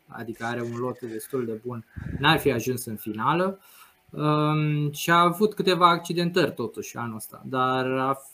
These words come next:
fost important și pentru titlu și pentru finala Champions League. Adică dacă iau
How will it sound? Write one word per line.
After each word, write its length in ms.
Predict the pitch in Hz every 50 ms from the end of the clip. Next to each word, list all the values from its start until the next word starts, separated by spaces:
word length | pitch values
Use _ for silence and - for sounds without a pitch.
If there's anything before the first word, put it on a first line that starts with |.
| - - -
fost 360 | - 151 156 156 151 - - - _ _ _ _ _ _ _
important 680 | 147 143 143 139 143 147 139 147 - 156 143 120 107 -
și 180 | - - 131
pentru 760 | 127 - 131 127 120 - 123 117 113 110 110 110 107 107 107 - _ _ _ _ _ _ _
titlu 440 | _ - 180 175 175 175 170 170 165
și 220 | 160 160 - - 151
pentru 680 | 147 151 139 123 117 - 120 117 113 110 107 107 110 110 - -
finala 360 | _ 123 117 117 104 104 110
Champions 520 | 107 - - 110 107 - 110 107 107 - -
League. 180 | 110 110 - _
Adică 240 | _ 123 127 127 127 131
dacă 360 | 131 - - 135 123 120 120 120
iau 380 | 131 135 139 139 139 131 131